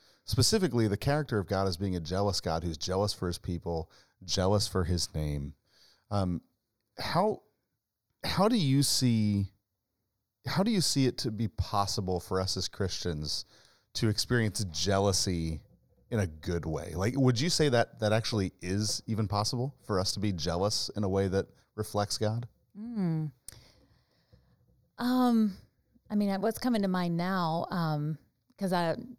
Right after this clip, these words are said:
Speaker 2: not only a small groups coordinator, but I am a mentor myself of junior girls, and, um, you know, or, and my own kids, when I see, you know, if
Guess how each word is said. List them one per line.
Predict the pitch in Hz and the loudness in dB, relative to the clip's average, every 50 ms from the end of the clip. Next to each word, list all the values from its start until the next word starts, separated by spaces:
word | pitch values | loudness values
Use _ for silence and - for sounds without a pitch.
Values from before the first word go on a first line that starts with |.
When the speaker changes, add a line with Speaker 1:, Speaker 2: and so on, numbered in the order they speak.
| _ _ | _ _
Speaker 2:
not | - 208 202 202 | -4 -2 0 2
only | 196 185 185 170 | 2 2 2 2
a | 170 | 0
small | 165 - 202 175 175 | 0 0 0 0 0
groups | 165 175 - - - - | 0 -2 -2 -4 -6 -10
coordinator, | - - - 220 233 214 175 170 202 202 | -8 -2 0 2 2 2 2 2 2 2
but | 185 170 | 2 2
I | 175 170 | 2 2
am | 170 190 196 | 2 2 2
a | 180 | 2
mentor | 175 175 175 180 175 - 180 165 | 2 2 0 0 -2 -2 -2 -2
myself | 156 147 143 147 - - 202 180 175 - | -2 -2 -2 -2 -2 0 0 0 0 -2
of | 180 165 | -6 -6
junior | 151 185 185 185 180 165 156 147 | -4 -2 -2 0 0 -2 -2 -4
girls, | - - 170 185 202 196 165 156 156 160 - | -2 -2 0 2 2 2 2 0 0 -2 -4
and, | - 180 165 160 - - | -4 -2 -2 -2 -4 -4
um, | 180 165 160 156 151 151 156 160 165 - - - _ | -4 -2 -2 -2 -2 -2 -4 -6 -6 -10 -16 -20 _
you | 214 208 196 | -18 -12 -6
know, | 180 170 170 170 - - - | -4 -2 0 0 -2 -4 -6
or, | - - | -6 -6
and | - - 185 175 165 | -4 -2 -2 0 0
my | 165 160 170 | 0 0 2
own | 190 214 240 254 254 226 | 2 4 4 4 2 2
kids, | - - 165 156 156 - | 0 -2 -2 -2 -4 -4
when | 175 180 175 | -4 -2 -2
I | 170 170 | -2 -2
see, | 165 - - - 214 220 214 214 208 202 196 190 | -4 -6 -6 -4 -2 0 0 0 0 0 0 -2
you | 196 202 190 | -2 -2 -2
know, | 175 165 | -2 -2
if | - 185 | -4 -6